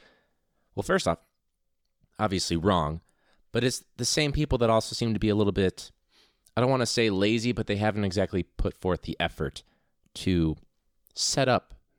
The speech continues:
the behaviors and routines and rituals that they would like to see. And I'm sure that's very common. I'm sure people all the time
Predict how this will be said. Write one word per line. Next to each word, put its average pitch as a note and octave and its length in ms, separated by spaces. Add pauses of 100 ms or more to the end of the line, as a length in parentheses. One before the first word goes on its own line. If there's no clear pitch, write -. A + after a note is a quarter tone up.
the F#2 100
behaviors F#2 560
and E2+ 160
routines F2+ 440
and E2+ 140
rituals F2+ 380
that E2+ 140
they D#2 120
would D#2 300
like G2 420 (440)
to F2+ 120
see. - 380 (680)
And F#2 340 (440)
I'm G2+ 160
sure F#2+ 300
that's F#2+ 180
very E2 220
common. F2 480
I'm E2 80
sure E2 140
people E2+ 260
all E2 160
the E2 60
time F2+ 540